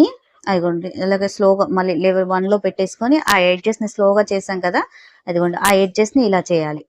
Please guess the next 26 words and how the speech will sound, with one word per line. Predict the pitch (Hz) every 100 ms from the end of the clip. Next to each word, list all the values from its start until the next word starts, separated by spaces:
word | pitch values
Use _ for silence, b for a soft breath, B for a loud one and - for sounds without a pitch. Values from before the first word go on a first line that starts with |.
| _ _ -
అప్పుడు | 196 214
అది | 202 202
రఫ్ | 196 -
గా | 240 226
ఉండకోకుండా | 214 214 220 226 233 330 349 233 -
సాఫ్ట్ | 214 208 220 240
గా | 202 208
నీట్ | 240 269 - 220
పాలిషింగ్ | 208 220 226 208
లాగా | 180 170
అవుతుందండి. | 165 170 170 165 165 180 _ _ _ _
ఇది | 190 185 180
సాఫ్ట్ | 202 202 - 214
పాలిషింగ్ | 208 202 - 208 190
హెడ్ | 175 160
అన్నట్టు | 165 160 151 165 180
ఇది. | 170 165 _ _ 180
ఇదిగోండి | 175 160 156 156 180
మీరు | 185 -
చూడండి, | 190 160 165
ఇదిగో | 170 190
డిఫరెంట్ | 190 202 202 208
కనబడుతుంది | 185 196 196 175 165
మనకు. | 160 - 233 - _ _ _ _
ఇదిగోండి | 175 160 156 156 - -
ఇలా, | 180